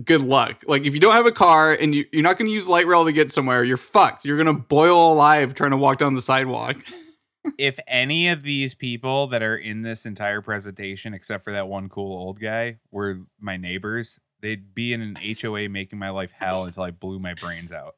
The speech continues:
Speaker 2: Like, they're the worst people I've ever seen. Look at
Speaker 1: Oh,
Speaker 2: the
Speaker 1: yeah.
Speaker 2: face on this fucking redhead. Oh.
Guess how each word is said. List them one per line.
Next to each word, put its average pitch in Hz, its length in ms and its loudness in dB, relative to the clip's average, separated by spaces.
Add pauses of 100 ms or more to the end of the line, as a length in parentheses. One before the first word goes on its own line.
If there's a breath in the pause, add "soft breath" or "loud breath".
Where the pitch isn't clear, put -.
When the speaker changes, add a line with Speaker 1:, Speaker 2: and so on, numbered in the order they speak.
(100)
Speaker 2:
Like, 107 200 -8
they're 117 160 -4
the 120 80 -4
worst 110 540 -6
people 101 280 -10
I've 90 160 -8
ever 87 300 -12
seen. 78 340 -18 (680)
Look 170 100 4
at 135 60 4
Speaker 1:
Oh, - 40 0
Speaker 2:
the 113 60 -2
Speaker 1:
yeah. 120 160 0
Speaker 2:
face 151 300 -4
on 95 140 -4
this 101 200 -10
fucking 110 380 -8
redhead. 92 480 -8
Oh. 117 240 -4